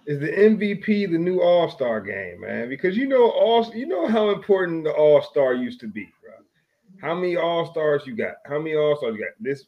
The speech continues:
eight-time All-Star, ten-time All-Star. That shit used to matter, bro. When I was coming up, that mattered. But now, that doesn't matter at all, for real, for real.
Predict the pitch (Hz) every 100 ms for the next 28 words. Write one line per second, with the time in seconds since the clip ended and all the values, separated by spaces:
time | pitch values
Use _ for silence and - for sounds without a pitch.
0 | - 147 151 156 143 135 127 113 - 92
1 | - - 156 147 147 139 135 131 - 101
2 | 131 254 359 196 143 113 123 143 104 95
3 | 90 104 110 _ 127 160 208 196 - 160
4 | 131 120 107 _ _ _ 107 139 143 127
5 | 123 117 - _ _ _ _ _ 139 151
6 | 160 185 156 135 131 _ _ 110 139 165
7 | 139 127 120 127 139 127 120 120 143 110
8 | - 90 92 - -